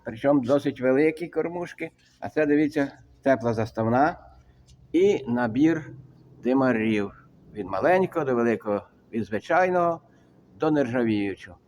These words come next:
Ізолятори. Костюми. Дуже цікаві костюми, ви бачите, дивіться.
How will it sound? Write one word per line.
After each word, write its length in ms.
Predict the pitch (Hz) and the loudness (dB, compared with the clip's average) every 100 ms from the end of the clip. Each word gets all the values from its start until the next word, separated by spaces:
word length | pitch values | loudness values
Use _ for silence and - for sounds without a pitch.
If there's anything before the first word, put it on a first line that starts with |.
| _ _ _ _ - | _ _ _ _ -2
Ізолятори. 760 | 196 151 135 110 95 98 87 - _ _ _ _ _ _ _ _ _ _ _ _ _ _ _ | 0 2 2 2 0 -6 -14 -16 _ _ _ _ _ _ _ _ _ _ _ _ _ _ _
Костюми. 800 | - 95 - 170 185 185 185 180 - - - - - - _ - | -4 -4 0 2 4 4 2 -2 -8 -20 -20 -20 -20 -20 _ -14
Дуже 200 | - 131 | -6 -6
цікаві 420 | 110 107 113 113 | -6 -4 -2 0
костюми, 540 | 107 95 - 123 165 160 | -2 -6 -8 -8 -6 -6
ви 60 | |
бачите, 360 | 101 151 - 120 | -6 -8 -8 -10
дивіться. 420 | 107 104 98 - | -6 -8 -8 -14